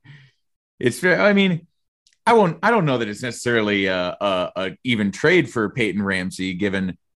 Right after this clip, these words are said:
what Northwestern football was able to do with him, but it's always funny when bad things happen in Northwestern, and, uh, that was, that was a bad one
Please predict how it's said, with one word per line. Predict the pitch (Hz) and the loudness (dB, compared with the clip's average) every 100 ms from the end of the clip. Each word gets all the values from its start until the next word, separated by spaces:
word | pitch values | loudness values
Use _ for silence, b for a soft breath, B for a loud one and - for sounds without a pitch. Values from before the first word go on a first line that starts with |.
| _ | _
what | 104 92 | -4 -2
Northwestern | 98 101 110 104 98 95 | -4 -2 -2 -2 -6 -4
football | - 143 104 | -2 0 0
was | 98 | 0
able | 98 90 | -2 -4
to | |
do | 87 | -6
with | 92 90 | -6 -6
him, | 92 92 | -6 -4
but | 90 87 - _ _ - | -4 -6 -8 _ _ -2
it's | 175 170 | 0 4
always | 196 160 | 4 4
funny | 170 160 | 2 2
when | 143 131 110 | 2 2 2
bad | 110 123 | 2 2
things | 113 127 117 | 0 -2 0
happen | 127 127 | 0 0
in | 127 | -4
Northwestern, | 127 127 131 127 - 131 127 - | -4 -2 -2 -2 -2 -4 -4 -8
and, | 104 113 104 | -4 0 2
uh, | 104 101 | 2 2
that | 113 117 | 2 2
was, | 113 98 | 0 -2
that | 143 | -2
was | 135 104 | -2 -2
a | |
bad | 90 101 98 | 0 0 0
one | 101 104 | -4 -4